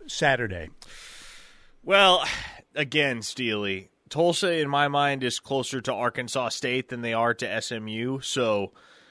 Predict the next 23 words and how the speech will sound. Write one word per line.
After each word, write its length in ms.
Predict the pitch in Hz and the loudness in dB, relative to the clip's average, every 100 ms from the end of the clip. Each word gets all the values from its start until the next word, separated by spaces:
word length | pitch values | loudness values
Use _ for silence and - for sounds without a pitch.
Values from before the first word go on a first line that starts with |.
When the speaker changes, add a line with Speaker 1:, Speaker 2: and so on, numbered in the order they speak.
| _ _ _ - - - | _ _ _ -20 -20 -12
Speaker 2:
what 400 | 139 170 214 - | 0 2 2 -2
can 340 | - 185 175 | -4 -2 -2
we 140 | 170 | -2
reasonably 580 | 131 143 147 135 127 131 | 0 0 0 -4 -6 -4
see 260 | 117 147 131 | -4 -4 -4
from 220 | - 120 | -6 -6
Oklahoma 540 | 117 113 113 113 110 | -4 -4 -6 -4 -4
on 220 | 110 107 110 | -4 -4 -4
Saturday 480 | 120 113 107 110 | -4 -4 -4 -6
that's 180 | 107 101 | -8 -10
gonna 180 | 127 120 | -10 -8
leave 220 | 113 117 | -6 -4
us 160 | 113 - | -4 -6
feeling 500 | - 135 123 110 104 | -6 -6 -6 -8 -8
better 420 | 95 147 143 117 | 0 2 4 2
about 340 | 110 107 101 | 2 0 -2
this 140 | - 107 | -4 -10
football 460 | - 110 - 110 | -6 -8 -6 -6
team 300 | 101 120 107 | -6 -8 -10
heading 320 | 104 110 107 104 | -8 -6 -6 -8
into 160 | 101 | -10
conference 600 | 95 107 101 92 101 92 | -10 -8 -8 -10 -12 -12
play 480 | - 113 104 95 92 | -10 -4 -2 -2 -6